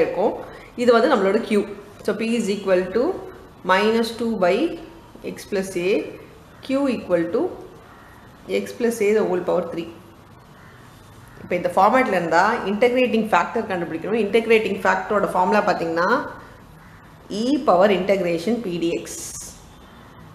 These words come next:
is equal to e power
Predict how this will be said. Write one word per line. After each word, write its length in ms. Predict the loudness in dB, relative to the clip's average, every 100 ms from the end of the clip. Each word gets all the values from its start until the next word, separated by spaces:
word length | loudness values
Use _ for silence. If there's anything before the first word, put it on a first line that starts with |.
| -20 -20 -20 -20 -20 -20 -20 -20 -20 -20 -20 -20 -18 -12
is 100 | -2 -2
equal 280 | 0 0 0 -2
to 40 | -4 -2
e 40 | -2 -2 2
power 200 | 4